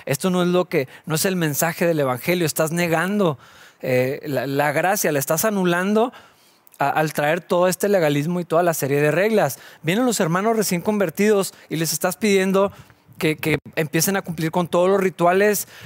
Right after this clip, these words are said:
eh, va a haber esta reunión, porque la, la fecha, la ley dice esto, eh, eh, ah, pues sí, qué bueno que estemos bajo la gracia, pero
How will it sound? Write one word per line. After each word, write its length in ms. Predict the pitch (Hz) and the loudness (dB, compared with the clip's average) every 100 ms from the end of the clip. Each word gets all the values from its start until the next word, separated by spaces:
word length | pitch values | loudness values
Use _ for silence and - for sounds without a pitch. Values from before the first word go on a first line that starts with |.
| - | -6
eh, 160 | 165 156 | -2 0
va 120 | 147 | 0
a 20 | |
haber 180 | 147 160 | 0 0
esta 320 | 165 - 165 | 0 0 0
reunión, 580 | 165 147 180 214 220 220 - - - | 0 0 0 2 2 0 -4 -16 -6
porque 560 | 160 - 151 147 127 - - | -4 0 0 0 -2 -12 -8
la, 400 | 156 160 160 147 | -2 0 2 2
la 160 | 143 | 0
fecha, 500 | 135 - 220 - 202 | 0 0 -2 0 0
la 140 | 190 156 | 2 2
ley 180 | 156 165 | 2 2
dice 420 | 170 - 139 202 | 0 0 2 2
esto, 480 | 240 - 196 202 196 - - - | 0 2 2 2 0 -12 -20 -6
eh, 440 | 151 139 139 139 139 | 0 2 2 0 -4
eh, 100 | 156 | -2
ah, 220 | 147 165 - - | 0 0 0 -4
pues 160 | 160 | -2
sí, 160 | 170 208 | 0 0
qué 100 | 202 | 0
bueno 220 | 202 202 | 0 0
que 60 | 147 | -2
estemos 260 | - 175 | -4 -2
bajo 240 | 190 180 156 | -2 -2 0
la 160 | 139 | 0
gracia, 540 | 143 175 202 208 180 170 - - | 0 0 0 2 0 0 -10 -10
pero 340 | - 160 160 | -2 2 2